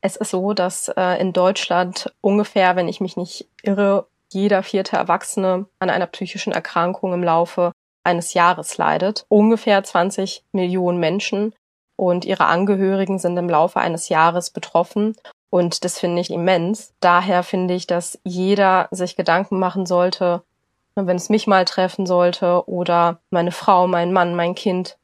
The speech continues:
mein Freund oder Freundin, wie möchte ich, dass mit mir oder mit ihnen umgegangen wird? Und, äh, so sollte ich dann bitte auch mit anderen Menschen umgehen. Und das wäre wirklich mein großer Appell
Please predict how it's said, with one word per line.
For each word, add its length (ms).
mein 160
Freund 340
oder 160
Freundin, 560
wie 160
möchte 320
ich, 260
dass 220
mit 180
mir 420
oder 160
mit 180
ihnen 200
umgegangen 600
wird? 320
Und, 460
äh, 220
so 400
sollte 300
ich 80
dann 200
bitte 320
auch 300
mit 300
anderen 340
Menschen 320
umgehen. 540
Und 160
das 180
wäre 180
wirklich 280
mein 140
großer 340
Appell 400